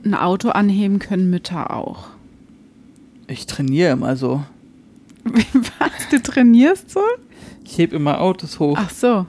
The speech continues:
Speaker 1: Ach, du, in deiner Vorstellung, in deiner Simulation
Speaker 2: In meiner
Speaker 1: kannst
Speaker 2: eigenen
Speaker 1: du es.
Speaker 2: Simulation hebe ich Autos immer beim
Speaker 1: Okay.
Speaker 2: Sport hoch.
Speaker 1: Tja.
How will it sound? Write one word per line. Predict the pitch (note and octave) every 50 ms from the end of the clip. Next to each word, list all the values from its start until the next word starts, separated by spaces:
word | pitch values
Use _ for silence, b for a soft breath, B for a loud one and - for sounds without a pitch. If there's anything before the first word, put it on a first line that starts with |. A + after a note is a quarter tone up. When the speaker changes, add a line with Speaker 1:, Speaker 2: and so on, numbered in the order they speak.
| - -
Speaker 1:
Ach, | A3 F#3
du, | - - E3+
in | F3 G3+ G#3
deiner | G3+ G3 G3 F#3 F#3
Vorstellung, | - - B3 C#4 D#4 - - - G#3+ F#3+ F#3 F#3+ G3 G3
in | - A#3 A#3
deiner | A3+ A3+ G#3+ A3+ A#3 A3+ A3
Simulation | - A#3 A3 A3+ G#3 G#3+ A#3 F#3+ - - - - - B3+ C4 B3+ A3+
Speaker 2:
In | G#3 - -
meiner | D3+ E3 F3+ G#3+ A#3 A3+
Speaker 1:
kannst | - - G3 G#3+ - - A3+ A3 G#3+ G#3+
Speaker 2:
eigenen | F3 -
Speaker 1:
du | G3
es. | F#3+
Speaker 2:
Simulation | G3 F#3+ F3+ F#3 F3+ F3+ F3 F3 - - F#3+ F#3+ F#3+ F#3+ F#3+ F#3 E3+ - -
hebe | A2+ D#3+ D#3+ F#3+ G3 F#3 F#3+
ich | F#3+ F3 F3 - -
Autos | C3+ D#3 D#3+ - E3 D3 D3
immer | B2 C#3 C3+
beim | B2 C3 - C3+
Speaker 1:
Okay. | C3
Speaker 2:
Sport | - - D3 C#3 C3+ D3+ F3 F3+
hoch. | C3+ C3+ - - - B B B B B
Speaker 1:
Tja. | - - F#3 E3+ E3+ E3 E3+